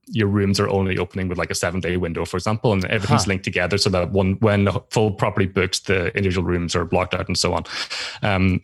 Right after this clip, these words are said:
Speaker 1: but the, being able to maximize opportunity for revenue there is, is really something that I, I haven't seen before in, um, you know, the traditional hospitality space.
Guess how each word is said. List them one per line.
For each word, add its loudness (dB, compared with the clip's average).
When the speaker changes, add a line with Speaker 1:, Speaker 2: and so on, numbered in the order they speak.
Speaker 1:
but 0
the, 2
being 0
able 2
to 4
maximize 2
opportunity 0
for 0
revenue 2
there 2
is, 2
is 0
really 4
something 0
that 2
I, 2
I -2
haven't -4
seen 2
before -2
in, -4
um, -4
you -4
know, -2
the -6
traditional -4
hospitality -6
space. -4